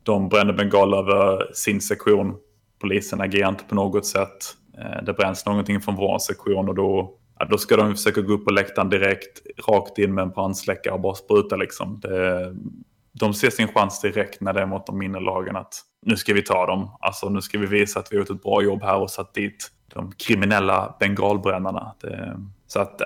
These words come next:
ja, det, vi blir behandlade på väldigt olika sätt på många ställen, men jag skulle nog ändå säga att just Stockholmslagen har jag blivit jättebra behandlade när jag varit där. Eh, Malmö är värre. Rätt så dåligt emellanåt i Malmö.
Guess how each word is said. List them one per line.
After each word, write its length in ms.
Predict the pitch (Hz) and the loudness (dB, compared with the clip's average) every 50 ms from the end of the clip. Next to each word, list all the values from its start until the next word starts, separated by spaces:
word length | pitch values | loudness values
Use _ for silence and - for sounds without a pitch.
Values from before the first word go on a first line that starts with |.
| - - - | -6 -6 -6
ja, 140 | - - - | -2 0 2
det, 460 | 101 113 107 104 101 101 104 101 98 95 - - _ - | 4 6 8 8 8 6 6 4 0 -2 -6 -12 _ -18
vi 180 | - - 104 117 | -4 -2 0 2
blir 120 | 110 131 | 2 2
behandlade 320 | 127 139 147 135 113 101 110 | 4 4 4 4 4 4 4
på 20 | |
väldigt 320 | 107 120 131 131 113 98 117 | 4 4 4 4 4 4 4
olika 240 | 117 113 98 110 | 2 2 2 0
sätt 220 | 104 - 117 101 - | 0 0 0 0 0
på 60 | 104 | 0
många 280 | 104 107 113 110 98 101 | 2 2 2 2 0 -2
ställen, 320 | - - 110 104 98 98 | 0 0 0 2 2 2
men 60 | 104 | 2
jag 80 | 107 104 | 0 0
skulle 180 | - - 117 | 0 -2 0
nog 80 | 117 113 | 2 2
ändå 140 | 117 127 120 | 2 2 0
säga 200 | - - 113 104 | 2 4 4 4
att 200 | 95 - - - - _ _ _ | 4 0 -6 -14 -18 _ _ _
just 200 | - 110 - - | -8 -6 -6 -6
Stockholmslagen 840 | - - - 120 120 - 110 95 90 - - 101 92 92 92 95 98 | -2 0 0 0 0 0 -4 -4 -4 0 2 2 4 4 2 2 2
har 60 | 104 | 2
jag 100 | 107 104 | 2 2
blivit 280 | 101 104 101 - - - | 2 2 0 0 0 0
jättebra 400 | 107 101 104 - - 92 92 92 | 0 0 0 -4 -6 -6 -4 -4
behandlade 420 | 90 101 104 101 95 92 90 92 | -2 0 2 2 2 0 -2 -2
när 120 | 92 92 92 | -2 -2 -2
jag 100 | 92 90 | -2 -2
varit 280 | 92 92 92 92 92 | -2 -4 -4 -4 -4
där. 260 | - 101 95 98 98 - - _ _ _ _ 104 | -4 -4 -2 -4 -6 -8 -16 _ _ _ _ -10
Eh, 600 | 101 95 95 92 92 92 92 95 92 92 92 92 | -8 -6 -6 -6 -6 -6 -6 -6 -6 -6 -6 -2
Malmö 420 | 95 98 104 107 107 104 98 101 | 0 4 4 4 4 4 4 4
är 100 | 101 101 | 4 4
värre. 420 | 98 104 95 87 87 95 95 98 101 - - _ _ _ - | 4 4 2 2 0 -4 -6 -8 -8 -12 -16 _ _ _ -4
Rätt 120 | 104 98 | -4 -4
så 120 | - - 104 | -4 -4 0
dåligt 360 | 98 101 101 98 98 98 - | 4 4 4 4 2 0 -6
emellanåt 440 | 101 98 98 98 98 95 95 92 - | -6 -4 -2 -2 -2 -4 -6 -6 -2
i 20 | |
Malmö. 420 | 101 95 95 95 98 95 92 95 | 2 2 2 4 2 0 -2 -2